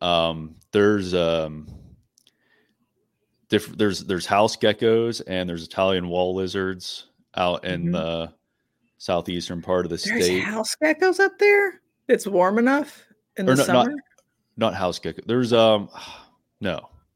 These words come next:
Speaker 2: Like Mediterranean geckos?
Speaker 1: Yeah,
Speaker 2: Uh,
Speaker 1: Mediterranean geckos.
Speaker 2: Hemidactylus turcus or
Speaker 1: Yeah.
Speaker 2: whatever it is. Yeah, we have
Speaker 1: Yeah,
Speaker 2: down
Speaker 1: they're in
Speaker 2: here.
Speaker 1: Philly. Yeah.
Speaker 2: That's crazy. They got up that north.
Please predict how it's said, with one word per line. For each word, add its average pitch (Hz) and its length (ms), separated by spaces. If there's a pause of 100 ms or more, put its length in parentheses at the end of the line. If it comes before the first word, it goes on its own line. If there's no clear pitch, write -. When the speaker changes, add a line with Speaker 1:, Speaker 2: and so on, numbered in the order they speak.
Speaker 2:
Like 226 200
Mediterranean 226 720
geckos? 254 560
Speaker 1:
Yeah, 127 120
Speaker 2:
Uh, - 40
Speaker 1:
Mediterranean 107 400
geckos. - 20
Speaker 2:
Hemidactylus 196 680
turcus 208 680
or 151 160
Speaker 1:
Yeah. 147 140 (340)
Speaker 2:
whatever 156 340
it 180 60
is. 214 220 (280)
Yeah, 220 200
we 233 100
have 381 120
Speaker 1:
Yeah, - 80
Speaker 2:
down 320 140
Speaker 1:
they're 254 100
in - 60
Speaker 2:
here. 220 300
Speaker 1:
Philly. 71 180 (680)
Yeah. - 220
Speaker 2:
That's 381 180
crazy. 330 800 (180)
They 339 180
got 339 220
up 381 160
that 294 240
north. 208 340